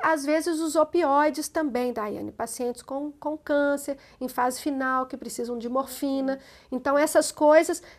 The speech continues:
têm que tá pensadas antes da equipe ir pra rua. Como que a atenção farmacêutica daquele município, ela vai,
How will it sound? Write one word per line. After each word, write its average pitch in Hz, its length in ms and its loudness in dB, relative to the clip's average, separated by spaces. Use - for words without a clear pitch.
têm 370 160 6
que 403 60 -2
tá 359 100 8
pensadas 330 720 6
antes 440 220 4
da 427 120 6
equipe 381 300 2
ir - 20 2
pra 359 160 2
rua. 254 300 -2
Como 415 280 6
que 403 60 4
a 359 40 6
atenção 320 400 2
farmacêutica 277 720 0
daquele 254 340 2
município, 285 680 0
ela 277 220 4
vai, 349 340 6